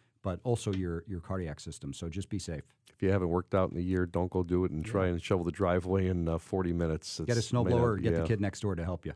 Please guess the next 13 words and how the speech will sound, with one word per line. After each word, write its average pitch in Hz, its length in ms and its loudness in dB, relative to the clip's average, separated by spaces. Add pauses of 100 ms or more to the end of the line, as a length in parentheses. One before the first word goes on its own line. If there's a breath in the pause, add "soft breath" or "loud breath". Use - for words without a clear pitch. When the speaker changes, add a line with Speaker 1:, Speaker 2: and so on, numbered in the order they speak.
(120)
Speaker 2:
Exactly. 82 560 -2
It'd 76 120 -8
be 87 100 -2
worth 82 220 -2
the - 80 -10
twenty, 85 280 -4
twenty-five 78 600 -4
bucks. - 440 -2
Again, 95 240 0
we're 95 80 2
Doctor 98 380 0
Nick 92 200 0
Verma, 90 440 2